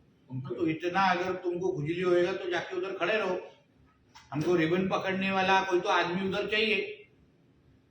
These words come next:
Speaker 2: क्योंकि मोदी जी को देश की जनता ने तीस-, तीसरी बार चुन के दिया है। मोदी जी का अनुभव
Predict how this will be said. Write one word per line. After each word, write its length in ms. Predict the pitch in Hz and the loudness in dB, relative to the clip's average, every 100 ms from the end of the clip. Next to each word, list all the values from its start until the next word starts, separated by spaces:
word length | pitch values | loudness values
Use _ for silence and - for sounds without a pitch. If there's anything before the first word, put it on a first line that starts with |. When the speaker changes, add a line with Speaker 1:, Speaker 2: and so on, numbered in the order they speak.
| _ 135 | _ -10
Speaker 2:
क्योंकि 380 | 143 175 147 135 | -2 2 2 0
मोदी 300 | 131 180 170 | -2 -2 -2
जी 100 | 180 | -2
को 480 | 180 185 180 170 - - - _ | -2 0 2 2 -2 -10 -20 _
देश 300 | 135 185 185 | 2 2 2
की 240 | - 190 175 | 0 0 2
जनता 420 | 156 156 180 180 | 2 2 2 4
ने 120 | 156 123 - - - _ _ _ _ _ _ _ | 2 -2 -6 -16 -20 _ _ _ _ _ _ _
तीस-, 320 | 180 170 - - | -8 -6 -6 -4
तीसरी 300 | - 185 190 | -2 0 2
बार 240 | 208 214 | 2 2
चुन 200 | 202 190 | -2 -2
के 220 | 208 196 | 0 0
दिया 160 | 190 190 | 4 6
है। 340 | 165 - - - - - _ _ - - - _ 131 | 6 4 -2 -10 -18 -20 _ _ -20 -20 -20 _ -2
मोदी 360 | 151 160 190 | 0 2 0
जी 80 | 185 | -2
का 200 | 190 196 | 0 4
अनुभव 760 | 180 165 185 202 185 185 - | 4 4 4 6 6 4 -2